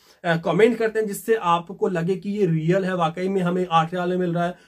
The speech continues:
लोगों ने आठ रियाल में स्मार्ट वॉच मंगा रखा है, आठ रियाल में स्मार्टफोन मंगा रखा है। बिल्कुल नहीं दोस्तों, इस चक्कर में कभी फंसना मत आप जाने अनजाने में भी।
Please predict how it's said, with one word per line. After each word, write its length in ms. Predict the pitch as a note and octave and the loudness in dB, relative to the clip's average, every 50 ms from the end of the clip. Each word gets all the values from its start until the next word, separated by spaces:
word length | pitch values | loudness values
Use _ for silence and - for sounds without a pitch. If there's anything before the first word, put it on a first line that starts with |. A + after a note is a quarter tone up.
| _ _ - | _ _ 0
लोगों 240 | E3 E3+ E3+ G3 G3+ | 2 4 6 6 4
ने 60 | G3 | 4
आठ 220 | E3+ E3 E3 E3 | 4 2 2 2
रियाल 180 | F#3+ G3 F#3+ F#3 | 0 0 -2 0
में 100 | G3 F3+ | -2 -2
स्मार्ट 280 | E3 F3 E3 D3+ D3+ E3 | -4 -2 -4 -4 -2 -2
वॉच 200 | E3 F3 F3+ F#3+ | -4 -4 -4 -4
मंगा 180 | F#3+ F#3 F3+ | -4 -4 -4
रखा 260 | F3 F3 E3+ - - | -4 -4 -6 -4 -4
है, 60 | E3+ D#3+ | -2 -2
आठ 120 | D#3+ E3 | -2 -2
रियाल 160 | F3 F3 F3 | -4 -2 -2
में 160 | F3+ F3+ F3 | -2 -2 -2
स्मार्टफोन 500 | E3 F3 E3+ D#3+ D#3+ E3 - F#3 G#3 A3 | -4 -4 -4 -4 -4 -4 -4 -4 -4 -2
मंगा 180 | A3 G#3 G3+ G3 | 0 2 2 2
रखा 260 | G3 F#3 - - F3+ | 2 2 -2 -6 -8
है। 160 | F3+ G3 G3+ - _ _ _ _ _ | -8 -8 -8 -10 _ _ _ _ _
बिल्कुल 240 | E3+ E3+ E3+ G3 G#3+ | -2 0 2 4 4
नहीं 100 | A3 G#3+ | 4 4
दोस्तों, 260 | G#3 G#3 G3+ - A3+ | 4 2 0 0 -4
इस 100 | G#3+ G#3+ | -6 -6
चक्कर 200 | - E3+ E3 G#3 | -8 -8 -6 -6
में 140 | F#3+ F#3+ F#3+ | -4 -4 -4
कभी 180 | F#3+ F3+ F3 F#3 | -4 -6 -6 -6
फंसना 400 | E3 - - D#3 D#3+ - G#3+ G#3+ | -8 -8 -12 -12 -6 -4 -2 -2
मत 160 | A3 G#3+ G#3+ | 0 0 0
आप 120 | A3+ A3 | 0 0
जाने 200 | F#3+ F#3+ F#3 F#3+ | 0 -2 0 0
अनजाने 260 | G3 F#3+ F#3+ F#3 F#3+ G3 | 0 0 0 0 0 0
में 160 | G3 G3 F#3 | 0 0 0
भी। 160 | G#3 A3 | -2 -4